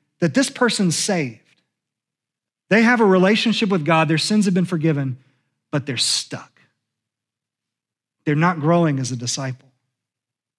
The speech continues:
They're not honoring him well. They're not bearing fruit for him well. They've forgotten the gift that God gave them.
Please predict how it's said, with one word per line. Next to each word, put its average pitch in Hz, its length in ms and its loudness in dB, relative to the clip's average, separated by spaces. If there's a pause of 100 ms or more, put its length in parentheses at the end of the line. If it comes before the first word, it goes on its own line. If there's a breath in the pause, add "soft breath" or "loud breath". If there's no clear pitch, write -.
(220)
They're 139 100 -4
not 160 220 0
honoring 170 400 0
him 165 180 0
well. 131 300 -4
They're 131 100 -8
not 143 260 -4
bearing 147 300 -4
fruit 139 300 -8
for 131 120 -18
him 123 180 -10
well. 107 300 -18 (520)
They've 143 140 -4
forgotten 139 520 -6
the 120 60 -8
gift 127 300 -8
that 135 100 -20
God 113 240 -18
gave 104 280 -20
them. - 100 -20